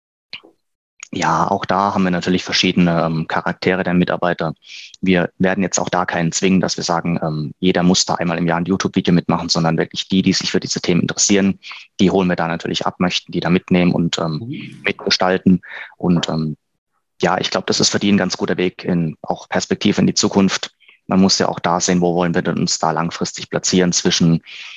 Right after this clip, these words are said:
Speaker 1: äh, Online-Anbietern, die dann, äh, direkt die Sofortsteuererstattung für kleine Einkommensteuererklärung versprechen und, ähm, sehr digitalen Lösungen für die Buchhaltung, bei denen dann seit Jahren natürlich längst alles automatisiert werden soll.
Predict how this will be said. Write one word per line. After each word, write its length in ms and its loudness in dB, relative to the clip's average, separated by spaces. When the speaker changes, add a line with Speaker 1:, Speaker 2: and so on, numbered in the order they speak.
Speaker 1:
äh, 100 0
Online-Anbietern, 840 2
die 140 2
dann, 260 0
äh, 200 -2
direkt 340 -6
die 220 4
Sofortsteuererstattung 1000 0
für 380 0
kleine 240 0
Einkommensteuererklärung 840 0
versprechen 600 -6
und, 260 0
ähm, 240 -2
sehr 240 0
digitalen 540 -2
Lösungen 380 2
für 120 -10
die 80 -8
Buchhaltung, 580 0
bei 140 0
denen 260 2
dann 260 0
seit 220 0
Jahren 280 0
natürlich 340 -4
längst 300 -2
alles 200 -4
automatisiert 580 -2
werden 200 0
soll. 300 0